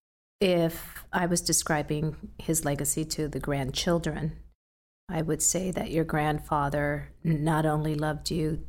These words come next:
tremendously and you were the apple of his eyes, but it would also be that he loved many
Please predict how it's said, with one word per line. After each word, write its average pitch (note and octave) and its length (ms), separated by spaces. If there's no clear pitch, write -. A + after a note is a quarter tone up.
tremendously E3 880
and D#3 100
you D#3 140
were D#3+ 300
the F#3 140
apple F3+ 340
of E3 140
his E3 220
eyes, E3+ 400
but D#3 380
it F#3 160
would F3 120
also E3+ 380
be D#3+ 300
that D#3 360
he F3 200
loved E3 280
many D#3+ 540